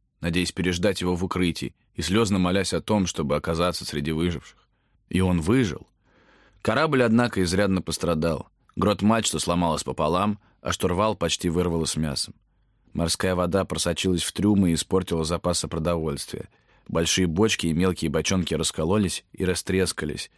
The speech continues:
а их содержимое растеклось зловонными лужами.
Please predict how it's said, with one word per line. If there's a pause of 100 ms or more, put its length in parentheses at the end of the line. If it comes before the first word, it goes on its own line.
(220)
а
их
содержимое
растеклось
зловонными
лужами.